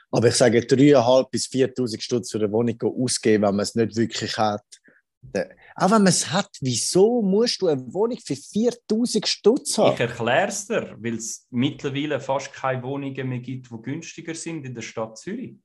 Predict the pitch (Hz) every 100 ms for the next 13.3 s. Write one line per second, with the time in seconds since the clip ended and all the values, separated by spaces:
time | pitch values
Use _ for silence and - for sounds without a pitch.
0 | _ _ _ _ _ 123 - 131 139 151
1 | 156 170 170 170 165 160 151 160 160 -
2 | 170 202 247 117 123 107 95 151 120 90
3 | 123 131 110 92 - _ _ 104 104 104
4 | 104 123 127 180 185 175 160 151 131 147
5 | 143 151 151 143 127 - 117 131 131 131
6 | 123 120 117 - _ _ 123 - 123 -
7 | 113 104 98 - 123 113 104 107 110 107
8 | 107 101 95 92 95 - 110 113 113 110
9 | 107 104 - - 110 107 110 107 101 98
10 | 98 101 95 95 - 127 127 127 113 -
11 | 117 107 120 117 - 110 - - 98 98
12 | 98 90 - _ _ _ - 110 - -
13 | 90 -